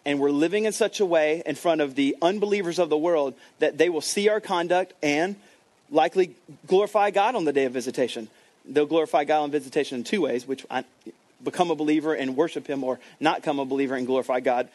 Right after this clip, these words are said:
because God will then give them judgment. But we can see here that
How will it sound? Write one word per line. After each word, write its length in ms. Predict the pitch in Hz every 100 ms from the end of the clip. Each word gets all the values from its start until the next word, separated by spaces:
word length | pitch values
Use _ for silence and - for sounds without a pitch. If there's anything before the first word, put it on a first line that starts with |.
| - -
because 380 | 135 135 - - _ _ _ - _ _ _ 139
God 240 | 151 143
will 180 | 139 135 _ _ -
then 320 | 151 151 147
give 220 | 143 135
them 140 | 139
judgment. 420 | 123 160 135 123 135
But 180 | 135 - _ _ _ _ _ _ _ _ _ -
we 160 | 151
can 100 | 170
see 200 | 156 214
here 180 | 175 160
that 240 | 139 131